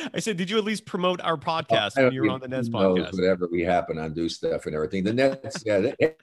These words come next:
Speaker 2: hey, they gotta, you know, I mean, everybody's picking them to be the team that won the championship.
Speaker 1: Well, uh, well, before we, we go to predicting teams and all, I wanted to bring, I know you don't like talking politics, but I found this story just two days ago,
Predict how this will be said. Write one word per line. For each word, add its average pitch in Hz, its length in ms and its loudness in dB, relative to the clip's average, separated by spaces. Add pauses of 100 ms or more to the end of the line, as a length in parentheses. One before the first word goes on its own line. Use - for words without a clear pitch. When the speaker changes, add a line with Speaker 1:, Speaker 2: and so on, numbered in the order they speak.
Speaker 2:
hey, 190 100 0
they 190 140 4
gotta, 190 380 2
you 151 80 -2
know, 170 180 -2 (160)
I 101 60 0
mean, 113 160 0
everybody's 139 360 2
picking - 260 -4
them 170 160 0
to 101 80 0
be 127 80 2
the 113 100 -6
team 131 240 -4
that 117 100 -4
won 131 180 -4
the 131 80 -4
championship. 175 640 -6 (760)
Speaker 1:
Well, 240 240 0
uh, 233 80 -4
well, 240 100 -2
before 269 360 -4
we, 285 140 -2
we 202 180 -6
go 196 200 2
to 190 120 2
predicting 156 1080 -4
teams 143 380 -4
and 131 80 -4
all, 131 100 -2
I 147 60 -2
wanted 262 180 0
to 262 60 -8
bring, 185 360 -2
I 156 80 -2
know 190 80 0
you 202 140 -2
don't 185 100 0
like 160 140 -2
talking 131 280 -6
politics, 110 500 -4
but 139 140 -4
I 139 80 0
found 240 360 -4
this 240 140 -8
story 127 560 -2
just 117 260 -8
two 135 220 -6
days 107 260 -6
ago, 90 360 -10